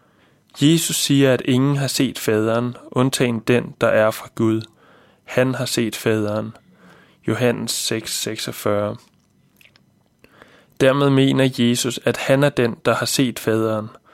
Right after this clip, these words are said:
Og vi kan derfor se Jesu tale som vidnesbyrd om, hvem Gud Fader er. Gud Fader sender altså sin søn,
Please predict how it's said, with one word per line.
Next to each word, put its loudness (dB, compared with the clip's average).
Og -6
vi 4
kan 2
derfor 2
se 0
Jesu 0
tale 0
som 0
vidnesbyrd 2
om, 0
hvem 0
Gud 2
Fader 0
er. 0
Gud 4
Fader 4
sender 2
altså 0
sin -4
søn, 0